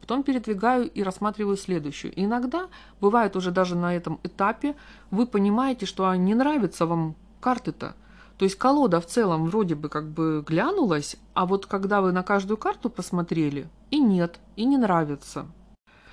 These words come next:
Но даже если вот вы действительно выбрали колоды, которые вам нравятся, вот держите прям себя руками крепко, чтобы не нажать кнопку «Купить». Не поддавайтесь этому искушению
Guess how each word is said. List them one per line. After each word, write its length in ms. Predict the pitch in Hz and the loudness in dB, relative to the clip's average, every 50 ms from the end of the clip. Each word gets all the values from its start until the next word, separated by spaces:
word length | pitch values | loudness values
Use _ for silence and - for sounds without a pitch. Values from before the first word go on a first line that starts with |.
| - - - - - - _ - - | -20 -20 -20 -20 -20 -20 _ -8 -4
Но 100 | 196 202 | -4 0
даже 240 | 202 311 339 - 226 | 0 0 0 2 0
если 340 | 196 196 220 - - 190 170 | 0 0 -2 -2 -2 -4 -2
вот 200 | 170 165 - - | -2 -4 -4 -2
вы 140 | 170 220 | -2 -2
действительно 600 | 208 180 170 - - 170 160 - 147 147 147 143 | 0 -2 -4 -4 -6 -6 -4 -4 -4 -4 -4 -4
выбрали 560 | 143 156 180 175 151 156 151 147 147 143 131 160 - - - | -2 -2 -2 -2 -2 -4 -6 -6 -8 -8 -12 -16 -20 -20 -14
колоды, 560 | - 160 160 156 170 220 269 247 269 277 294 - - | -8 -6 -4 -2 -2 -2 -2 -2 -2 -4 -6 -8 -12
которые 420 | - 170 - 190 175 170 160 156 | -14 -8 -4 -2 -2 0 0 -2
вам 200 | 156 156 156 156 | -2 -4 -4 -4
нравятся, 600 | 156 160 160 156 165 180 170 - - 208 202 214 - - | -4 -4 -6 -6 -8 -8 -10 -8 -10 -10 -10 -10 -14 -12
вот 320 | - 185 208 208 - - - - - - - - - - - | -6 -6 -6 -6 -8 -20 -20 -20 -20 -20 -20 -20 -20 -12 -8
держите 460 | 180 165 202 208 202 240 254 247 208 | -2 0 0 0 2 0 0 0 0
прям 280 | 190 - 180 175 170 165 | -4 -2 0 0 0 -2
себя 300 | - - 175 160 180 180 | -4 -6 -4 -2 0 0
руками 500 | 175 165 - - 185 180 175 160 147 147 - | 0 -2 -2 -2 -2 0 0 -2 -4 -4 -4
крепко, 640 | - 175 175 202 226 - - - - 151 156 170 - | -4 -2 -2 -2 -4 -4 -8 -10 -10 -10 -10 -10 -16
чтобы 340 | - - - 175 165 165 165 | -16 -8 -6 -6 -4 -2 -2
не 100 | 170 170 | 0 0
нажать 360 | 165 165 160 180 190 190 - | 0 0 0 -2 -2 -4 -6
кнопку 420 | - - 165 165 165 - - 175 | -6 -4 -4 -4 -4 -6 -12 -14
«Купить». 580 | 160 - 180 165 - - 170 156 - - - - - - - - - - - - - - - - - - - - - - | -10 -8 -8 -8 -6 -6 -6 -6 -8 -10 -20 -20 -20 -20 -20 -20 -20 -20 -20 -20 -20 -20 -20 -20 -20 -20 -20 -20 -10 -2
Не 140 | 196 190 220 | 0 0 0
поддавайтесь 840 | 220 - 220 190 185 214 208 196 208 202 185 170 170 - 156 151 - | 2 0 0 2 4 2 4 4 4 4 4 2 0 -2 -8 -6 -6
этому 320 | 160 151 - 156 151 151 156 | -6 -6 -4 -4 -4 -4 -4
искушению 840 | 151 - - - 165 - - 196 214 254 247 226 196 160 151 - | -6 -8 -10 -8 -8 -4 -2 0 0 0 0 0 0 0 0 -4